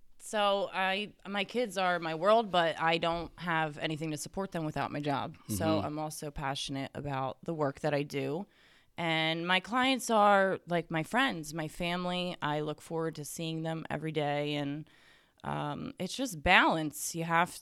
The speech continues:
Speaker 1: to make time for everything.
Speaker 2: Yeah, and
Speaker 1: Schedule, and I have a village that helps a lot.
Speaker 2: Yeah, you do. You've got a great, a great, uh, store, team
Speaker 1: Yeah.
Speaker 2: members. You've
Speaker 1: Yeah.
Speaker 2: got co-manager.
Speaker 1: Yep.
Speaker 2: Uh, shout out.
Speaker 1: She's with me, Lauren.
Speaker 2: Okay, shout out
Speaker 1: Woo!
Speaker 2: to Lauren.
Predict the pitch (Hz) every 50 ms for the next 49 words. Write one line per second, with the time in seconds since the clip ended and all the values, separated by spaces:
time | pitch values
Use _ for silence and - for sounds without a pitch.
0 | - - - 185 180 170 165 170 170 165 165 165 - - - 160 165 160 160 160
1 | - 170 151 160 165 - - 170 180 202 208 175 147 151 151 143 135 135 143 156
2 | - - - 120 104 98 92 90 - - 180 185 196 190 180 180 185 180 175 175
3 | 170 175 - - 156 160 160 151 151 147 156 156 156 151 147 143 143 139 - 143
4 | 143 156 147 - - - - 135 107 113 113 104 98 92 95 107 113 98 113 101
5 | 92 90 95 90 104 95 87 90 87 98 95 98 110 - - - - 95 87 101
6 | 95 98 92 - _ _ _ _ - - _ - - 90 87 87 90 - 101 -
7 | - - - 117 101 95 92 95 101 113 113 107 _ - - - 113 107 101 101
8 | 101 101 98 90 95 98 110 117 117 - 156 151 131 107 85 - - - 120 107
9 | 104 98 98 92 90 87 87 90 87 87 95 98 123 143 160 151 151 147 147 147
10 | 185 220 - _ - 90 87 87 87 87 87 87 90 - - - 110 95 95 90
11 | 90 85 90 117 151 - _ _ _ _ _ _ - - - 190 202 202 220 254
12 | 262 262 - 240 247 254 247 254 247 220 214 226 247 262 269 254 233 226 226 214
13 | 214 214 214 254 233 - - 370 440 494 523 539 539 539 539 523 508 480 - 370
14 | 311 240 202 202 98 98 98 98 98 98 101